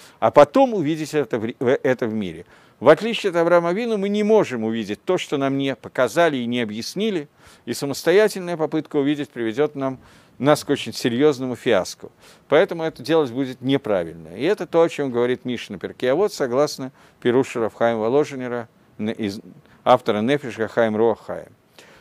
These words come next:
Теперь, после того, как мы более или менее поняли, что говорит Мальбим, попытаемся понять и постараемся успеть, хотя я в этом не уверен, что говорит Гаон Мивильна на эту тему.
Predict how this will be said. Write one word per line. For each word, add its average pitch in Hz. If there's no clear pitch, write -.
Теперь, 247
после 160
того, 190
как -
мы 160
более 143
или 139
менее 139
поняли, 113
что 123
говорит 135
Мальбим, 202
попытаемся 180
понять 175
и 123
постараемся 139
успеть, -
хотя 160
я 165
в 165
этом 156
не 160
уверен, 151
что -
говорит 180
Гаон 139
Мивильна 160
на 127
эту 123
тему. 71